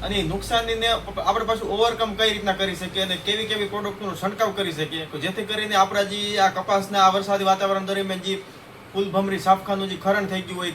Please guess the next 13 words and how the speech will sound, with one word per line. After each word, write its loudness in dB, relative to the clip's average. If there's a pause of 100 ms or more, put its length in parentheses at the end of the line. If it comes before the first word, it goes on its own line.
(100)
કે -2
અમુક -2
જગ્યાએ -2
કપાસ -2
રાતા 4
પડવાના 0
પ્રશ્ન -6
હોય, -4 (380)
તો -6
એ 0
બધાને 2
આપણે, -2 (500)
અ, -2